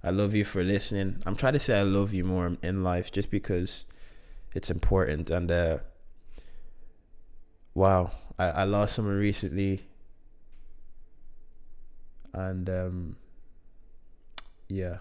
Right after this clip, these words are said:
I just wanna say, uh, let, let me actually just comm-, com-, commend, commend her. Thank you, Rema, for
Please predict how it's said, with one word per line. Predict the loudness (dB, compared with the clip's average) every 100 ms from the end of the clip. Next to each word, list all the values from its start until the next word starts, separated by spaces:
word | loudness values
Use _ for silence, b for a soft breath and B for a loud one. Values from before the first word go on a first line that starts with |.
| -12 -14 -14 -14 -16 -16 -14 -10
I | -6
just | -4 -2
wanna | 0 0
say, | -2 -4 -6 -12 -8
uh, | -2
let, | 0 0 0
let | 0
me | 4
actually | 2 2 0
just | 2 0 0
comm-, | 0 0 0 -2 -6
com-, | -4 -2 -2 -4 -4
commend, | 0 2 2 2 2 -2 -4 0
commend | 4 4 4
her. | 4
Thank | 4 4 4
you, | 4
Rema, | 4 6 4 0
for | 0 2 2